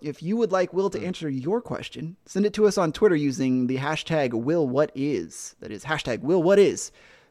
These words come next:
Speaker 1: This week's question comes from me. Thanks, me. <clears throat>
Speaker 2: You're welcome.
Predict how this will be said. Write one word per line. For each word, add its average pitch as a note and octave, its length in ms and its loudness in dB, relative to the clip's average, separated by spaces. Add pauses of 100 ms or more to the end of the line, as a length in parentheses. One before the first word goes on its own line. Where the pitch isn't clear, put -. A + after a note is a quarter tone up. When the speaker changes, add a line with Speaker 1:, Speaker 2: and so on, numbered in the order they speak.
Speaker 1:
This A3 200 4
week's - 260 -4
question G#3 400 -2
comes G#3+ 300 0
from C#4 400 -4 (160)
me. C#4+ 800 -4 (520)
Thanks, C4+ 460 -2
me. C4+ 640 -2 (500)
<clears throat> G#3 100 -4 (600)
Speaker 2:
You're D3 160 -10
welcome. C#3+ 1000 0